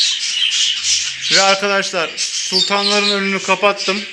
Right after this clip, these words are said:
Benden rahatsız olmasınlar diye. Ve arkadaşlar ben bunu önüne kapatınca sultanlar bayağı uzun zamandır yumurtlamamıştı.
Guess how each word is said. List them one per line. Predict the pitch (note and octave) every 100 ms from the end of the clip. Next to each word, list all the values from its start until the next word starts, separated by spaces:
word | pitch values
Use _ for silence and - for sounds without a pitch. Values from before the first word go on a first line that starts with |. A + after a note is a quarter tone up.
| D3+
Benden | D#3+ F3 E3+
rahatsız | E3+ E3+ E3+ F#3+
olmasınlar | F3+ F3+ - F3+ E3+ D3
diye. | E3+ G#3 - - - - - - E3+
Ve |
arkadaşlar | F#3 F#3+ G#3+ G#3+ F#3+
ben | G3+ G3+
bunu | G#3 G#3+ G#3+ - - - - -
önüne | F#3+ G#3 G#3
kapatınca | A3 A3 A3 A#3 G3+ G3 A#3 - - - - - - -
sultanlar | - G3 F3+ G#3 G#3 G#3+ G#3+ - - - - - - E3
bayağı | F#3 G#3+
uzun | G#3 G#3
zamandır | A3 G#3 F#3+ F3
yumurtlamamıştı. | F3 F#3 G#3 A3 G#3 F#3+ G#3+